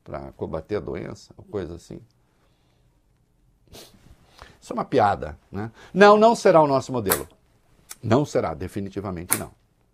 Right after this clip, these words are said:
Né? As redes aqui vão decidir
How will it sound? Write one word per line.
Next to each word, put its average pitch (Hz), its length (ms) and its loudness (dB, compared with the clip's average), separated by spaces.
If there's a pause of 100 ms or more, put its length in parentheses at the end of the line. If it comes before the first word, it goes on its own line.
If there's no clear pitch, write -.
(420)
Né? 95 180 -10 (220)
As 101 260 -4
redes 160 520 2
aqui 127 400 -2
vão 143 160 -6
decidir 123 560 -6